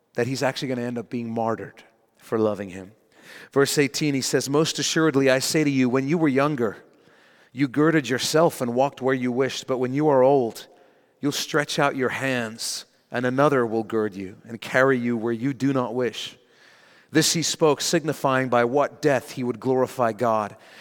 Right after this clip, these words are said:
And when he had spoken this, he said to him, "Follow me." This is so powerful. Peter, Peter's a wreck. He thinks Jesus has just revealed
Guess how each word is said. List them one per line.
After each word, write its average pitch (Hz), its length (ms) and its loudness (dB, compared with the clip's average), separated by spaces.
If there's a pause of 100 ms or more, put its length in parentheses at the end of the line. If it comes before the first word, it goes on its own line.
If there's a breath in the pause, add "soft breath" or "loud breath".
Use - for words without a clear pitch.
(100)
And 143 120 -4
when 156 120 4
he 151 60 4
had 143 100 4
spoken 156 420 2
this, 127 160 -2
he 135 80 -4
said 143 240 -2
to 123 80 -2
him, 110 340 -8
"Follow 147 360 -2
me." 107 240 -12 (1800 soft breath)
This 165 120 -2
is 196 140 0
so 202 140 2
powerful. 165 420 2
Peter, 208 260 0
Peter's 196 380 0
a 160 60 6
wreck. 147 340 2
He 170 140 -4
thinks 208 360 0
Jesus 151 520 -2
has 135 160 -4
just - 300 -4
revealed 135 640 2